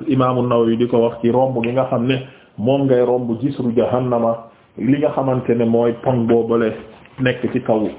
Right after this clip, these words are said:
jahannama muy siraat. Loolu lay wax mu ne Abu Abdillah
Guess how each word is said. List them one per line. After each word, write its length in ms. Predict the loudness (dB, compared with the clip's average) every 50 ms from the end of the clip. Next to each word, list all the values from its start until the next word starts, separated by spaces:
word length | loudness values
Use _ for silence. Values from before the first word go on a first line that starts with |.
| -4 -2
jahannama 680 | 0 0 2 0 0 0 0 -2 -2 -2 -2 -2 -4 -6 -10 -20 -20 _ _ _ -6
muy 460 | -4 -2 0 0 0 0 0 -2 -4 -6 -4
siraat. 380 | -2 0 0 0 0 -2 -4 -8 -8 -4
Loolu 360 | -2 0 0 0 2 0 0
lay 140 | 2 2 2
wax 160 | 0 0 0 0
mu 100 | -2 0
ne 60 | 0
Abu 260 | 2 0 0 0 0 0
Abdillah 760 | 2 2 2 2 2 2 4 4 2 2 0 -4 -8 -14